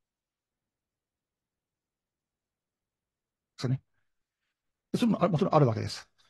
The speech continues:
まあ、その、えっと、Aに対して必ずX、いや、イーエックスエーってXの期待値が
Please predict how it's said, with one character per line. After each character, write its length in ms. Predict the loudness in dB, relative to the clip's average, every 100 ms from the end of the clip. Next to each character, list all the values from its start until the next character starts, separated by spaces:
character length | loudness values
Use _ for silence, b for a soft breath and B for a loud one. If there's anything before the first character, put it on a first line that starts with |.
| _ _ _ _ -4
ま 100 | -2
あ、 40 |
そ 100 | 0
の、 160 | -4 -4 _ b b
え 40 | -12
っ 40 |
と、 60 | -4
A 240 | 0 2 2
に 100 | 2
対 200 | 0 -2
し 120 | -4
て 120 | -2
必 180 | -2 0 0 0 0
ず 280 | -2 -6 -8 b b -8
X、 720 | -8 _ -12 -4 0 0 2
い 40 | 2
や、 120 | 2
イ 440 | 0 -4 4 6 6
ー 0 |
エ 20 |
ッ 120 | 4
ク 100 | -2
ス 140 | 0 2
エ 40 |
ー 20 |
っ 20 | 0
て 100 | -4
X 200 | -2 0
の 80 |
期 80 | 4
待 140 | 2
値 80 |
が 60 | 2